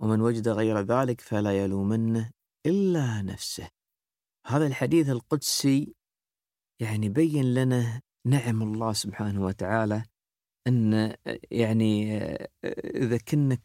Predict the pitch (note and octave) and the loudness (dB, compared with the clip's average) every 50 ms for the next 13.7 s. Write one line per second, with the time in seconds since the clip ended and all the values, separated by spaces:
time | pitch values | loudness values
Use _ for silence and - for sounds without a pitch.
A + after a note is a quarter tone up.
0 | _ _ - - A3+ A#3 G#3+ G3+ E3+ D3+ D#3 F3 - - D#3+ D3 C#3+ D3+ D3+ C#3 | _ _ -4 -2 0 2 4 4 4 2 2 0 0 0 0 0 0 0 -2 -2
1 | D3 D3 F3+ G3+ F#3 D#3 E3 F#3 F#3+ F3+ D#3+ - - G3+ F#3 D#3 D#3+ D#3+ D#3 C#3+ | 0 0 2 2 4 4 4 4 2 2 0 0 0 0 0 0 0 0 0 -2
2 | C3+ - - C3 A2+ A2+ A2+ A2+ G#2 - A2 G2+ G#2 G#2+ G#2 G#2+ - - - G#2+ | -4 -4 -2 -2 0 0 0 -2 -4 -6 -6 -4 -4 -4 -4 -4 -8 -8 -6 -6
3 | - F#2 G#2+ - - A2+ G#2 A2+ B2+ D#3+ E3+ D3+ C#3+ C#3+ B2+ A2 A2 - - A2+ | -6 -4 -6 -4 -2 0 2 2 2 2 0 0 0 0 0 0 -2 -4 -4 -4
4 | G#2 F#2+ E2+ D#2 - _ _ _ _ _ _ _ _ _ _ A2 G#2+ G#2 A#2 B2 | -4 -4 -4 -6 -10 _ _ _ _ _ _ _ _ _ _ -4 0 2 2 2
5 | D3+ D3 C#3 C#3+ B2+ B2+ - C#3 C3 B2+ A#2+ G#2+ A2 A#2 G2+ A2 A#2 A#2 A2 F#2 | 2 2 0 -2 -2 -2 -2 0 2 2 2 0 0 0 0 0 2 2 0 -2
6 | G2 - - - - A2+ G2+ F#2+ F#2+ F#2 F2+ F#2 - - F#2 F2+ F2+ F2 F2 G2 | -4 -8 -8 -8 -6 -4 -4 -2 -2 -4 -4 -6 -6 -6 -6 -4 -4 -4 -6 -8
7 | G#2 - _ _ _ _ _ _ _ _ _ _ _ _ _ _ _ - G#2 G#2 | -10 -12 _ _ _ _ _ _ _ _ _ _ _ _ _ _ _ -2 0 0
8 | G2+ F#2+ G2 G#2 - G1+ - - - - - - - _ _ _ _ _ _ _ | 0 -2 -6 -8 -10 -10 -8 -10 -10 -12 -12 -16 -20 _ _ _ _ _ _ _
9 | _ _ _ _ _ - - - - A2 G#2 G2+ F#2+ F#2 G2 G#2 - - - _ | _ _ _ _ _ -12 -10 -8 -6 -4 -2 -2 -2 -2 -2 -2 -4 -6 -12 _
10 | _ _ - - - - C3 A#2 A2+ D3+ E3 F3+ - - D#3+ D#3 E3 D#3+ D3+ C#3 | _ _ -10 -8 0 0 0 2 4 2 2 2 0 0 0 2 2 2 2 0
11 | C3 - _ - A2 A2+ A#2+ B2 B2 A2 F#2 - _ _ G#2 G2+ F#2+ F#2 F2 F#2 | -2 -4 _ 0 0 2 4 4 2 2 0 -4 _ _ -6 -4 -4 -4 -6 -10
12 | G#2+ - _ _ _ - G2+ G2+ G#2+ B2 C#3+ D3+ D3 C#3+ C3 B2 A#2 B2+ C#3+ D#3 | -12 -16 _ _ _ -2 0 0 2 2 2 2 2 2 0 0 0 2 2 0
13 | C#3+ C#3+ C3 A#2 A2+ A#2 A2 G#2+ - - - C3 B2+ - | 2 0 -2 -2 0 -2 -2 -2 -2 0 0 0 -2 -4